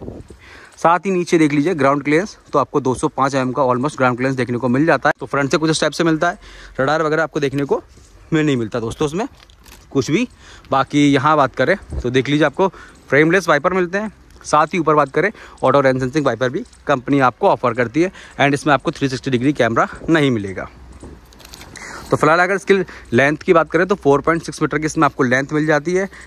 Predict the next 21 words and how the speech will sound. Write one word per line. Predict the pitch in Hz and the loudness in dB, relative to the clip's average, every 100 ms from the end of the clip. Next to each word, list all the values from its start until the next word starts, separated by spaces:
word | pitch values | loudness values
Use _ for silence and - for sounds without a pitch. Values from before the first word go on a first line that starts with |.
| - | -4
And | 127 135 127 | 0 0 0
व्हील | 147 | 0
बेस | 160 165 | 2 0
आपको | 151 156 | 0 -2
मिलता | 143 160 | 0 0
है | 156 | 0
टू | 151 | 0
सेवन | 160 143 147 | 2 2 2
फ़ोर | 175 143 139 | 2 2 4
वन | 156 | 2
मिलीमीटर | 165 131 120 101 104 | 2 2 0 -2 -8
का, | 107 | -6
यानी | 123 151 | -4 -2
काफ़ी | 170 170 185 | 2 2 2
अच्छा | - 147 | -2 0
आपको | 123 139 | -2 -4
उसमें | 156 | -2
व्हील | 135 120 | -2 2
बेस | 165 - - - - - | 0 0 -8 -20 -20 -4
मिल | 185 151 | 0 2
जाएगा। | 120 98 85 | 0 -6 -10